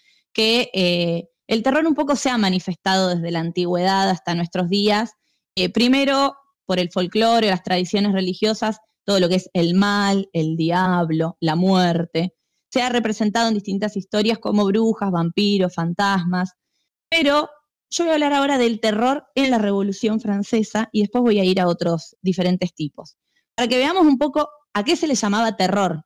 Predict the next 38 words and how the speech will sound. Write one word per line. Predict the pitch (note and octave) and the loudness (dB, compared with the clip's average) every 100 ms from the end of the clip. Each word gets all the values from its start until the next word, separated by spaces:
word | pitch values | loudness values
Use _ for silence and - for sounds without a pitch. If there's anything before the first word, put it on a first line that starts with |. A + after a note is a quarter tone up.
| _ | _
¿no? | - B3 F4+ _ - | -2 0 -2 _ -8
En | F3+ | -4
ese | F#3+ G3+ | -2 -2
contexto. | F3+ F3 E3 D#3 - D3+ - _ _ _ - | -4 -4 -4 -6 -8 -10 -10 _ _ _ -2
¿Qué | B3 | 0
era | G#3 | 2
eso | F#3 - E3+ | 0 -2 -4
tan | G3 G3 G#3 G3+ | 0 2 2 2
temible | F#3+ F#3+ G3+ G#3+ G#3+ G#3 | 0 0 0 0 -2 -2
que | E3 | -4
generaba | F3+ F3 F3 F#3 F#3 | -2 -2 0 2 0
ese | F#3 F3+ | -2 -4
terror | E3+ F3+ | -2 0
en | F3+ | 0
la | F3 | -2
población? | E3 D#3+ D#3+ - E3+ D3+ - _ _ _ _ _ | -4 -4 -4 -4 -4 -4 -8 _ _ _ _ _
Y | G3+ | -2
este | B3 B3 B3 | -2 0 0
era | B3+ | 2
el | A#3+ | 0
terror | F#3 F3+ F#3+ | 0 2 2
de | G3 | 2
la | F3+ | 0
burguesía. | E3+ E3 E3 - D3 D3+ _ - | -2 -2 -4 -4 -6 -8 _ -4
Bueno, | E3 D3 - _ _ _ _ _ - | -2 -4 -8 _ _ _ _ _ -2
lo | G#3 | 0
primero, | A#3 B3 E4+ - | 2 4 2 0
si | G#3 A#3 | -2 -2
yo | F4 | 2
les | F#4 | 2
digo | C4+ | 2
algo, | B3+ A#3+ G#3+ - - | 2 2 0 -4 -12
capaz | F3+ G#3 | -6 -6
que | - G#3+ | -2 -2
los | F#3+ | 0
pongo | F3+ F#3 F3 | 0 0 -2
en | E3+ | -2
un, | E3+ E3+ D#3+ | -2 -2 -4